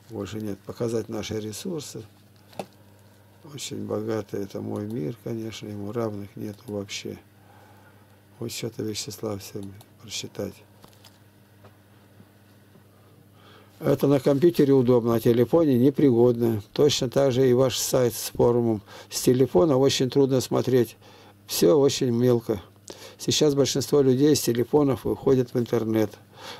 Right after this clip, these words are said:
Быть может, ваши программисты могут изменить формат сайта и форума, так как их программный код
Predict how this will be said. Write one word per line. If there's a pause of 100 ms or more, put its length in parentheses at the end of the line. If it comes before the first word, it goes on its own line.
(120)
Быть
может, (240)
ваши
программисты
могут
изменить
формат
сайта
и
форума, (880)
так
как
их (160)
программный
код